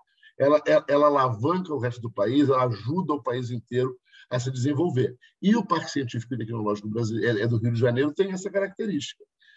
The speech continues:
Então, a, a, a, quando a gente pensa botar as instituições do Rio de Janeiro, é, pra impulsionarem,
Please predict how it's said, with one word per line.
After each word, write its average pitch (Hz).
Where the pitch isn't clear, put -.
Então, 143
a, 151
a, 117
a, 117
quando 131
a 131
gente 147
pensa -
botar 110
as 127
instituições 123
do 123
Rio 113
de 113
Janeiro, 92
é, 113
pra 113
impulsionarem, 135